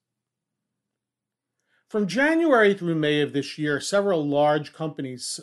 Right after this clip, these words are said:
some of which are in the training and learning space, reached out to me on LinkedIn. It is usually someone in the business marketing or development end of the organization. They ask to connect, and I usually do, as you never know how valuable that connection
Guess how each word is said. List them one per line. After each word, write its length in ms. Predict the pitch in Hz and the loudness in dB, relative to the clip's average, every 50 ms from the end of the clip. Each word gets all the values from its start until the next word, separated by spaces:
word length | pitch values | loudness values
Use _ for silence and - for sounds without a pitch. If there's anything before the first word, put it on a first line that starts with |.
| - _ _ | -18 _ _
some 280 | - - - 302 302 285 | -12 -6 -4 0 0 0
of 140 | 240 175 | 0 0
which 240 | 170 190 185 190 - | 0 0 0 0 0
are 240 | 185 160 156 151 156 | 2 2 2 2 0
in 160 | 160 180 170 | -2 -2 -4
the 140 | 170 165 156 | -4 -4 -6
training 440 | - - - 208 190 185 185 175 160 | -8 -10 -8 -6 -4 -2 -2 -2 -2
and 140 | 147 143 143 | -2 -2 0
learning 300 | 156 160 170 170 165 160 | 0 0 0 -2 -2 -4
space, 480 | 165 - - 143 131 131 131 - - _ _ _ _ _ _ _ _ _ _ _ | -8 -10 -10 -8 -8 -8 -10 -14 -20 _ _ _ _ _ _ _ _ _ _ _
reached 360 | - 226 277 294 285 285 - - | -2 0 2 2 2 0 0 2
out 260 | 202 180 180 175 - | 4 4 2 2 -2
to 100 | - 165 | -4 -4
me 120 | 160 151 | -2 -2
on 200 | 143 139 135 131 | -2 -2 -4 -4
LinkedIn. 460 | 135 143 160 165 160 - 131 98 92 95 _ _ _ _ _ _ _ _ _ _ _ _ _ _ _ _ _ _ _ | -4 -2 -4 -4 -6 -8 -12 -12 -14 _ _ _ _ _ _ _ _ _ _ _ _ _ _ _ _ _ _ _ _
It 80 | - 302 | -6 -4
is 320 | 294 269 262 240 196 170 | -2 -2 -4 -4 -6 -8
usually 480 | 185 196 202 233 233 226 196 202 202 190 | -8 -4 -2 0 0 0 0 0 0 -2
someone 400 | - - - 165 160 160 160 160 | -2 -2 -2 -2 0 0 0 0
in 120 | 156 151 | -2 -2
the 60 | 139 131 | -4 -4
business 460 | 120 139 156 151 143 151 143 - - | -4 -4 -4 -4 -4 -6 -8 -8 -6
marketing 480 | 147 143 139 143 139 - 147 143 135 | -6 -4 -4 -6 -6 -6 -6 -6 -6
or 80 | 135 131 | -8 -8
development 600 | 123 127 117 135 139 139 147 139 131 131 127 127 | -10 -10 -6 -4 -4 -4 -4 -4 -8 -12 -14 -12
end 180 | 139 135 135 131 | -12 -10 -10 -10
of 100 | 135 120 | -10 -10
the 120 | - 123 | -10 -10
organization. 840 | 127 131 127 120 117 131 127 117 127 143 143 139 - - - 98 101 _ _ _ _ _ _ _ _ _ _ _ _ _ _ _ _ - | -8 -8 -8 -8 -8 -10 -10 -8 -6 -6 -6 -6 -8 -12 -20 -20 -20 _ _ _ _ _ _ _ _ _ _ _ _ _ _ _ _ -4
They 140 | 208 165 | -2 0
ask 240 | 147 139 131 127 - - | 0 -2 -2 -6 -8 -12
to 40 | 147 | -12
connect, 480 | - - 151 160 190 240 247 247 - | -10 -8 -4 -2 -2 -2 -2 -4 -6
and 100 | 277 262 | -4 -2
I 60 | 269 262 | -2 -2
usually 400 | 240 202 190 170 208 202 196 175 | -2 -2 -4 -4 -4 -6 -6 -4
do, 300 | 139 156 156 156 160 165 | -4 -2 -2 0 0 -2
as 120 | 156 143 | -4 -4
you 120 | 175 160 | -6 -4
never 240 | 156 156 156 156 170 | -2 -2 -2 -2 -2
know 180 | 165 160 151 156 | -2 -2 -2 -2
how 220 | 147 151 160 147 | -2 -2 -4 -4
valuable 480 | 127 143 139 135 139 143 139 131 139 139 | -2 -2 -2 -2 -2 -4 -4 -6 -6 -6
that 240 | 135 135 127 - - | -6 -6 -8 -8 -10
connection 560 | - 147 180 202 202 - - 170 151 151 | -8 -6 -6 -6 -6 -10 -10 -10 -10 -10